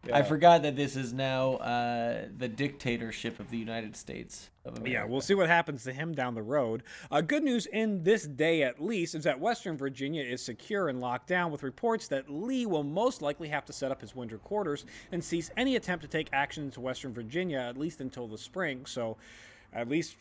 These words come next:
Speaker 1: That's
Speaker 2: we
Speaker 1: good, I
Speaker 2: have
Speaker 1: guess.
Speaker 2: half the state of Virginia controlled. So, I mean, yay.
Speaker 1: Better than nothing, I
Speaker 2: Better
Speaker 1: guess.
Speaker 2: than nothing, yeah.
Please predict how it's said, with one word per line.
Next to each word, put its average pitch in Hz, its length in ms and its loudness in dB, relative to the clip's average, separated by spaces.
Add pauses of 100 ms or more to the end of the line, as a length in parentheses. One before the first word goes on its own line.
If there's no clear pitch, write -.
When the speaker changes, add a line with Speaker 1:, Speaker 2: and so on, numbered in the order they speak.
Speaker 1:
That's 139 240 0
Speaker 2:
we 151 80 0
Speaker 1:
good, 147 160 2
I 151 60 4
Speaker 2:
have 151 180 8
Speaker 1:
guess. 185 280 4
Speaker 2:
half 151 380 4
the 185 140 -4
state 170 260 0
of 180 80 0
Virginia 185 480 -2
controlled. 190 720 -4
So, 123 240 -8
I 117 60 -6
mean, 110 480 -8
yay. 120 1300 -4
Speaker 1:
Better 127 220 0
than 143 180 0
nothing, 139 360 0
I 95 60 -10
Speaker 2:
Better 117 320 -4
Speaker 1:
guess. 104 100 -4
Speaker 2:
than 104 80 -8
nothing, 92 360 -12
yeah. 98 240 -10